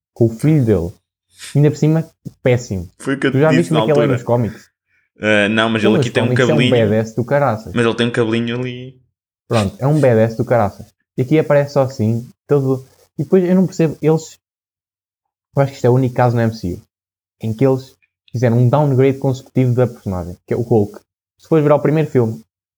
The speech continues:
Speaker 1: em que nem sequer era o Mark Ruffalo, o Edward Norton,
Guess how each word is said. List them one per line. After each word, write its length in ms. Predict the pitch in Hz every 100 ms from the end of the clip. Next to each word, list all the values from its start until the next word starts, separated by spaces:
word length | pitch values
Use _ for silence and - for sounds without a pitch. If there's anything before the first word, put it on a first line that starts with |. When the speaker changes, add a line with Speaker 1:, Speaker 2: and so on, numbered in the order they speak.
| _ _ _ _ _ _ _ _ 113
Speaker 1:
em 80 | 113
que 60 |
nem 100 | 127
sequer 140 | 127 127
era 120 | 123
o 40 |
Mark 200 | 120 117 117
Ruffalo, 360 | 107 - - _ _ _ _ _ _ _ -
o 60 |
Edward 220 | 113 113 110
Norton, 360 | 110 120 135